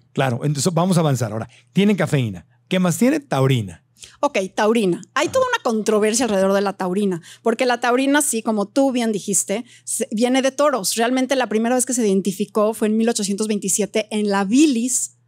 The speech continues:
Speaker 2: de los toros. Entonces, por eso se le puso taurina de los toros. Pero es un aminoácido que está presente en prácticamente todo nuestro cuerpo y está en todo lo que es el metabolismo de las grasas. Por eso estaba en la bilis de los toros.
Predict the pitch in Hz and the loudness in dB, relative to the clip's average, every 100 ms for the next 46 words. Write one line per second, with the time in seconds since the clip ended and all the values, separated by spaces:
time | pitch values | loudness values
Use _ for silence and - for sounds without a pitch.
0 | _ 226 254 262 - 370 262 202 208 247 | _ 0 2 0 2 0 0 -4 -6 -2
1 | 269 220 294 247 208 - 226 - 247 247 | -2 0 -2 -4 -4 -4 -4 -4 -2 0
2 | 339 330 196 - _ _ _ _ _ _ | 2 0 -2 -10 _ _ _ _ _ _
3 | - 185 196 - - - - - _ 247 | -12 -8 -8 -4 -6 -6 -12 -16 _ 0
4 | 247 247 480 _ 226 254 294 262 214 202 | 2 2 0 _ -4 0 2 2 2 0
5 | 196 196 180 202 269 262 254 254 247 240 | -2 -4 -8 -6 -6 -2 0 0 0 -4
6 | 240 240 214 220 208 202 190 - 175 - | -4 -4 -4 -6 -6 -6 -8 -10 -12 -12
7 | 165 - - - 240 240 - 269 302 - | -16 -20 -20 -2 0 0 0 -2 -2 -10
8 | _ 240 233 220 220 - _ 233 247 285 | _ -2 0 0 0 -4 _ -2 0 0
9 | 262 214 240 226 185 185 202 226 240 196 | -2 -2 0 0 -2 -4 -4 -4 -4 -4
10 | 185 214 226 190 202 202 233 226 233 196 | -2 -2 -2 -4 -6 -6 -4 -4 -4 -4
11 | 202 208 202 185 - 202 180 - | -4 -4 -6 -8 -6 -6 -6 -12